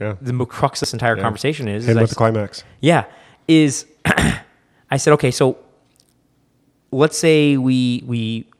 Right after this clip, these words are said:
Speaker 2: say, 'Nope, you're not allowed to have that money anymore. Billionaires, sorry, you're gonna, we're gonna take your money from you, from the government. We're gonna start putting it into welfare programs, food stamps, whatever it may be.' Um, what if they just say no? What do you do?"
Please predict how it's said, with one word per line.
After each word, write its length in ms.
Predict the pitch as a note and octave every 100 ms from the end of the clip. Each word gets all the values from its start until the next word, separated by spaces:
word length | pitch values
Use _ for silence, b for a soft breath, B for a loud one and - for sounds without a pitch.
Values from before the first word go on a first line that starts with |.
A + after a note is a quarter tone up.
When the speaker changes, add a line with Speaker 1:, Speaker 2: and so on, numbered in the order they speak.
| -
Speaker 2:
say, 200 | - B2
'Nope, 280 | A#2+ C3 -
you're 100 | B2+
not 120 | B2
allowed 160 | B2 A#2
to 60 |
have 120 | A2+ A2
that 140 | G#2
money 180 | G#2+ G#2
anymore. 340 | F#2 F2+ - _
Billionaires, 720 | A#2 B2+ C3 C3 C3 B2+ A#2+
sorry, 380 | - B2+ B2 A#2
you're 220 | A#2 A#2+
gonna, 180 | A#2+ A2+ -
we're 100 | A#2
gonna 80 | A2+
take 220 | C#3+ C#3
your 80 | C#3
money 180 | A2+
from 200 | G#2+ A2+
you, 120 | A2+ A#2
from 120 | A#2+
the 60 |
government. 300 | G#2 G#2+ A2 A2+
We're 60 |
gonna 140 | A2+ G#2
start 180 | A#2+
putting 220 | - C3 B2
it 60 |
into 180 | A2 G#2+
welfare 360 | A2 A2+ A#2 G#2+
programs, 800 | - A2+ A2 A2 A2 G#2+ G2+
food 260 | - B2+ A#2
stamps, 380 | - A2+ G#2+ -
whatever 220 | A2 A2
it 60 | G#2+
may 120 | G2+
be.' 340 | G#2 G2+ F#2 B B B B B B _
Um, 420 | B2 A#2 A2 G2+ - _ _
what 140 | B2
if 120 | D#3 E3
they 100 | D#3+
just 180 | C#3 -
say 120 | A#2+
no? 460 | G2+ A2+ C3 C#2 - _ _ _ _ _ _ _ _ _ -
What 100 | B2
do 60 |
you 80 | A#2
do?" 160 | D3+